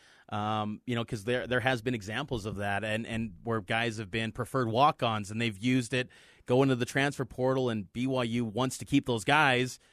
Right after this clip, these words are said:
and Kalani then ultimately gave them a scholarship. So I, I think Kalani's still open to having some of these guys come back, but at the same time, if they're not living the lifestyle, if they're not doing it in the classroom,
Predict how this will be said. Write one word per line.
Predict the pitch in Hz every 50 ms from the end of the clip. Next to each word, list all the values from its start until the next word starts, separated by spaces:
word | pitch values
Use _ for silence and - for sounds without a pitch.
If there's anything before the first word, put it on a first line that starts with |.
| _ _ _ _ _
and | - 104
Kalani | - - 135 139 143 139 131
then | 131 127 135
ultimately | 135 135 - - 139 135
gave | 107 131 131 131
them | 120
a | 107
scholarship. | - - - 165 175 185 170 131 - - 131 123
So | - - 147 139 139 135 120 - - _ _ - _ _ _ _ - -
I, | - -
I | 127 151
think | 151 196 - -
Kalani's | - 147 143 147 156 156 135 -
still | - 151 147 139
open | 123 135 143 139 151 131
to | 120
having | 117 127 127 135 131
some | - - 131 131
of |
these | 127 120 101
guys | 127 123 127 123 -
come | - - 123 113 98
back, | 113 113 120 135 123
but | - -
at | 117 104
the | 101
same | - 135 131 123 110
time, | 110 120 123 127 123 120 117 113 110 - _ _ _ _ _ _ _ 117
if | 113 -
they're | - 131 131 135
not | 131 131 120 113
living | 123 127 123 127 120
the | 117 113
lifestyle, | 117 120 123 123 107 - - - 123 120 123 123 120
if | 107
they're | - 117
not | 117 120 117
doing | 104 123 123 123 120
it | 120 117
in | 113
the | 110 -
classroom, | - 120 123 127 120 - - 120 113 113 113 110